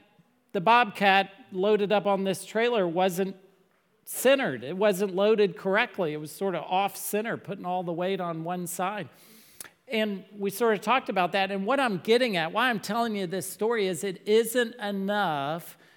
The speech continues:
to just hope it's all gonna work out,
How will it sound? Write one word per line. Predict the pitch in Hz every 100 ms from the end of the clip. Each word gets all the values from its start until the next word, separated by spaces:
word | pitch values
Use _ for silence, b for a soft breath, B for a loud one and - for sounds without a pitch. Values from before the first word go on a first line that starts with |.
| b -
to | 170
just | 151 202 - -
hope | - 156 208 202 156 147 - - b b -
it's | 175
all | 196 170
gonna | 165 160 151
work | 156 151 151
out, | 156 135 107